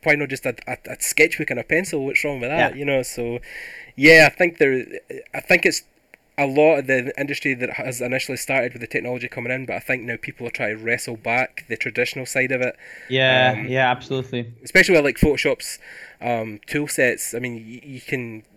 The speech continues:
Speaker 1: see now with, like, the wick-, the wet mix brushes that they're trying to now recreate the artist's tools one-to-one, um, with physical media. Um, I mean, I know even a guy who does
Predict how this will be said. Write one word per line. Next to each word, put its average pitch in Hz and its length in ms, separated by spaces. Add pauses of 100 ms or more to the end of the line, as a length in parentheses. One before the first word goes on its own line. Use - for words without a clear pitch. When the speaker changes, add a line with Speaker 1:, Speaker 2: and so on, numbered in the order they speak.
(100)
Speaker 1:
see 151 300
now 131 240
with, 117 120
like, 110 180
the 120 80
wick-, 117 320
the 117 260
wet 120 240
mix 123 200
brushes 120 380
that 113 180
they're 117 100
trying 123 260
to 110 120
now 120 140
recreate 113 760
the 117 80
artist's 113 300
tools 117 260
one-to-one, 113 640 (520)
um, 107 260
with 107 120
physical 123 360
media. 113 560
Um, 107 300
I 101 40
mean, 131 180
I 123 60
know 139 140
even 120 360
a 113 100
guy 120 300
who 120 100
does 110 360